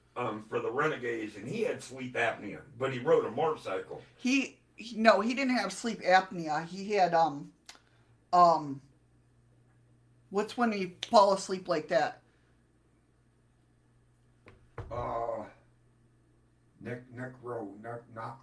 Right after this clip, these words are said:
Speaker 1: row, neck, shit.
Speaker 2: You guys know what we're talking about.
Speaker 1: Where they can just be sitting there talking to you and all of a sudden just fall asleep.
Speaker 2: Yeah.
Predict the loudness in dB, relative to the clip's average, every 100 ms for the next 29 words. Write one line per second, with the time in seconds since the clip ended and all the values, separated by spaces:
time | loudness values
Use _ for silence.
0 | -14 -12 -12 -12 -14 -14 _ _ _ _
1 | _ _ _ _ _ _ _ -20 -16 -18
2 | -18 -20 _ _ _ _ _ _ _ _
3 | _ -10 0 2 2 -2 -8 -6 -6 -8
4 | -8 -10 -10 -8 -8 -8 -18 _ _ _
5 | _ _ _ _ _ 0 2 0 -4 -2
6 | -2 -2 -8 -8 -8 -6 -6 -2 -2 -2
7 | -6 -4 -4 -2 -2 -4 -4 -8 -8 -8
8 | -4 -4 -6 -12 -12 -16 _ _ -4 -2
9 | -2